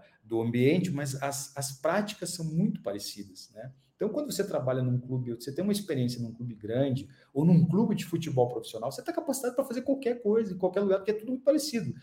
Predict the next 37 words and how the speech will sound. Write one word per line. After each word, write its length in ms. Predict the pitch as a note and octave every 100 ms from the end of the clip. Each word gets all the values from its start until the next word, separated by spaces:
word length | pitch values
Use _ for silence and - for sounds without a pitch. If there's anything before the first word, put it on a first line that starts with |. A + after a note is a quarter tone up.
| -
Se 80 | -
você 200 | C#3 A3+
tiver 240 | A3 G#3
domínio 440 | F3 F3 D#3 E3 D#3+
de, 140 | C3
de 180 | B2+ B2
outras 280 | C3+ C3 G#2+
línguas, 480 | G#2+ C3+ D3 A2+ - -
se 140 | - B2
você 120 | E3
tiver 200 | E3 E3
sensibilidade 880 | E3 D#3+ - - C#3 C3+ B2 G#2 -
e 120 | F3+
noção 680 | F#3+ G3 G3+ G3+ - G3 B3
de 120 | F3+
pertencimento, 1200 | E3 B2+ - G#2+ G#2+ - D#3 A#2+ A2+ B2 A#2+ A3 - _ _ _ _ _
você 140 | C#4
pode 180 | - C4+
trabalhar 540 | B3+ A#3+ F#3 F3 G3+
em 60 | G#3+
qualquer 240 | A#3 A3+
lugar, 360 | A#3+ G#3 G3 A3+ - _ _
né? 220 | G#2+ B2+ - _ - - -
Então, 440 | A#2 - E3+ G#3 F#3+
é, 600 | D#3 D3 C#3 C3 A#2+ A#2+ - _
mas 220 | C#3 C#3+
tudo 260 | D3 B3 A3+
isso 300 | A3 A3 G#3
só 180 | -
tem 220 | F#3+ F#3 F3+
significado 760 | F3+ E3+ - E3 C#3+ C#3+ C#3+
e 40 |
importância 680 | C#3 C3+ B2+ - C3+ G#3+ G#3
se 140 | C#3 C#3+
a 20 |
gente 240 | C3 D3
conseguir 720 | - D#3 - D3+ B2+ C#3 F3